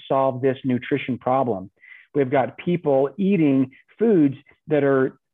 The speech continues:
and mostly in the Midwest, which is far away from any ocean water.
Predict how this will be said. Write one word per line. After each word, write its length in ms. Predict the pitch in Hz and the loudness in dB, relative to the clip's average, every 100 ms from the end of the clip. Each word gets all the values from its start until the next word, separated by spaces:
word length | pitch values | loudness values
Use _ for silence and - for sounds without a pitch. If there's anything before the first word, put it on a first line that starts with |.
| _ - - | _ -14 -2
and 200 | 156 151 | 0 2
mostly 340 | 214 240 196 | 2 2 0
in 80 | 185 | 0
the 80 | 175 | 0
Midwest, 540 | 175 180 185 107 - | 2 2 2 0 -4
which 220 | 147 127 151 | -6 -4 -2
is 160 | 127 139 175 170 - | -2 -4 -16 -20 -2
far 220 | 156 180 | 2 2
away 300 | 143 151 160 | 4 2 0
from 180 | 156 143 | 0 0
any 200 | 135 120 | 2 2
ocean 400 | 156 180 120 107 | 0 0 -6 -6
water. 320 | 98 92 95 | -6 -6 -10